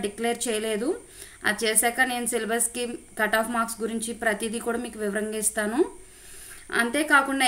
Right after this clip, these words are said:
ఎగ్జామ్ ఫీజు వచ్చేసరికి చాలా తక్కువ, హండ్రెడ్ రూపీస్ మాత్రమే. గవర్నమెంట్ ఎంప్లాయీస్ ఎవరైనా సరే రిటన్ దీనికి అప్లై చేసుకోవచ్చు, ఫీజు ఉండదు. లోకల్ డిఎం, ఢిల్లీలో ఉండే వాళ్ళకి కూడా ఫీజు లేదు.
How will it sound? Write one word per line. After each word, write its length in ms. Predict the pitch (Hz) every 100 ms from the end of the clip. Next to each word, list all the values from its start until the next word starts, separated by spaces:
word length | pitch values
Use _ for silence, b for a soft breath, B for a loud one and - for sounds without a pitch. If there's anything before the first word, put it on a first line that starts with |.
| 214
ఎగ్జామ్ 300 | 202 294 320
ఫీజు 220 | 311 262 262
వచ్చేసరికి 460 | 254 254 262 262 -
చాలా 260 | 285 220 226 226
తక్కువ, 240 | 226 233 254 240
హండ్రెడ్ 420 | 214 214 226 208
రూపీస్ 280 | 226 233 240 240
మాత్రమే. 460 | 208 202 233 233 349 - B B B B B B B - - 233 214
గవర్నమెంట్ 380 | 233 254 285 302
ఎంప్లాయీస్ 340 | 269 262 269 277
ఎవరైనా 320 | 254 240 254 262 269
సరే 200 | 254 247 233
రిటన్ 360 | 214 202 226 220 214 - 196
దీనికి 320 | 240 240 233 226
అప్లై 240 | 214 233 240 247
చేసుకోవచ్చు, 520 | 226 - 240 233 294 294
ఫీజు 280 | 254 233 233 233
ఉండదు. 260 | 226 233 277 233
లోకల్ 380 | 208 214 262 262
డిఎం, 280 | 254 240 226 226 - B B B B 214 214
ఢిల్లీలో 400 | 233 247 247 254
ఉండే 180 | 240 240 247
వాళ్ళకి 260 | 247 233 -
కూడా 140 | 254 247 254
ఫీజు 280 | 233 214 226
లేదు. 240 | 220 196